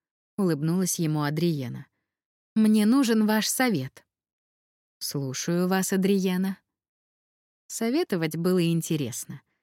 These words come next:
особенно когда твои труды не пропадут даром. «Ваше Величество,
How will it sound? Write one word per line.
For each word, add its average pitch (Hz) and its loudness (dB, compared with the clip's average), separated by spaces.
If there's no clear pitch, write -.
особенно 170 0
когда 165 2
твои 156 0
труды 165 0
не 220 4
пропадут 160 -2
даром. 127 -4
«Ваше 247 0
Величество, 165 0